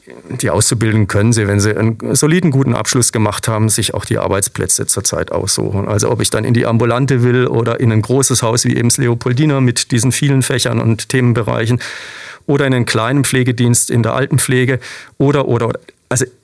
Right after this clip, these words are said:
ich kann mir's wirklich aussuchen, das Ganze auch bundesweit. Und das Schöne ist, und dann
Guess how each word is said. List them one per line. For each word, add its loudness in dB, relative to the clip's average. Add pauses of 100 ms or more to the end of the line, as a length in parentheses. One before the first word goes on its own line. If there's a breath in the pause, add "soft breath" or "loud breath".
ich -2
kann 2
mir's 2
wirklich -2
aussuchen, 2
das 2
Ganze -2
auch -4
bundesweit. 2
Und 2
das 2
Schöne 2
ist, 0
und 0
dann -2